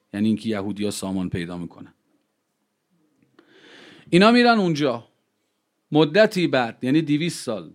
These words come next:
تحت حاکمیت ایرانن. بعد اسکندر حمله می‌کنه، اونجا رو می‌گیره، می‌رن تحت نظر هلنیزم.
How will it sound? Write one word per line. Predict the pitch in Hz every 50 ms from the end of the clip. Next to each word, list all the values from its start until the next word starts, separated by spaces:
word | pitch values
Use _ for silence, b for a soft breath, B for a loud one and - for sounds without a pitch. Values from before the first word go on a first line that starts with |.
| _ -
تحت | 139 143 139 131 120 - 127
حاکمیت | 113 107 101 113 120 113 110 - 131 120 113 117 131 151 147 -
ایرانن. | 143 117 110 123 120 113 123 143 160 180 190 196 196 196 196 233 - _ _ _ _ _ _ _ _ _ _ -
بعد | 120 131 160 180 190 180 180
اسکندر | 151 139 - - - 139 135 143 143 170 180 156
حمله | 147 139 131 131 127 123
می‌کنه، | 117 113 110 - 120 113 117
اونجا | 120 120 123 120 143 151
رو | 165 165
می‌گیره، | 160 165 170 147 139 127 120 113
می‌رن | 117 139 151 151 143
تحت | 139 151 143 143 143 143
نظر | 135 127 120 120 120 139 139 131
هلنیزم. | 120 113 123 117 117 117 120 143 165 196 208 190 180 175 220